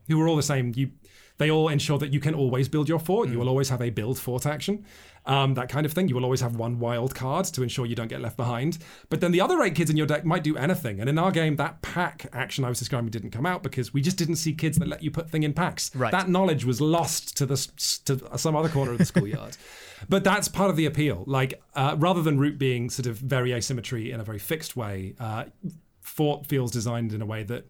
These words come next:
Speaker 1: uh, is going to be different from game to game purely based on the order in which cards come out. And now I'm gonna throw to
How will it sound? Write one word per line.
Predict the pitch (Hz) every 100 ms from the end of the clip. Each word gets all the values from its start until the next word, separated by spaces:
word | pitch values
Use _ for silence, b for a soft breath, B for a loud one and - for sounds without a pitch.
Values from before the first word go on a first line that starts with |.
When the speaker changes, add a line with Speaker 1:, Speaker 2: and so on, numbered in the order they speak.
| b b b b b b b
Speaker 1:
uh, | 120 131 131 127 131 -
is | 156 147 - - -
going | 156 160
to |
be | 151
different | 156 147 147
from | 139 143
game | 135 135
to |
game | - 135
purely | 131 170 147
based | 135 131
on | 131
the |
order | 127 127
in |
which | 139 -
cards | 139 156
come | - 220
out. | 285 285 -
And | 143 160
now | 220 254 160
I'm |
gonna | 151 143
throw | 151 147
to | 147